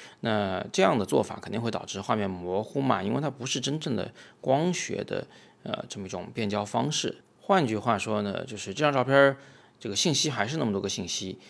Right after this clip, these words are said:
然后呢，你又抛弃了周围的所有信息，只把中间一小部分信息给强行放大来观看，那它一定就是，啊，模糊的，也就是所谓的边界不清晰的。与此同时呢，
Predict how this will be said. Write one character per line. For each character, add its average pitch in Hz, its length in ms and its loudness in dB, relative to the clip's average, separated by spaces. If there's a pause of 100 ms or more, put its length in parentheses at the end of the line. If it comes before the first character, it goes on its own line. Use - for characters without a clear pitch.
(240)
然 120 140 2
后 135 160 6
呢， 107 160 4
你 92 100 -4
又 104 100 0
抛 127 280 2
弃 123 240 0
了 90 420 -2
周 123 140 6
围 107 120 6
的 98 80 0
所 113 160 2
有 107 80 6
信 - 160 -6
息， - 160 -10
只 - 140 -8
把 104 120 -4
中 123 180 -4
间 127 180 2
一 190 40 -2
小 - 380 -2
部 135 60 -4
分 110 180 -2
信 95 220 -2
息 95 380 -6 (440)
给 95 180 -6
强 101 340 -6
行 98 200 -4
放 98 220 -2
大 104 120 -2
来 92 100 -2
观 90 200 -8
看， - 200 -12 (300)
那 123 100 -8
它 131 60 -4
一 107 180 -2
定 165 240 4
就 87 200 -4
是， - 360 -6 (340)
啊， 95 240 -10
模 95 180 -4
糊 110 240 -2
的， 101 140 0
也 98 80 -8
就 98 100 -6
是 92 60 -8
所 104 80 -2
谓 95 60 -2
的 92 80 -8
边 131 260 4
界 120 220 -2
不 - 120 -10
清 120 220 -2
晰 127 160 -4
的。 - 200 0
与 110 120 -6
此 117 80 -4
同 117 180 0
时 107 200 -4
呢， 110 180 2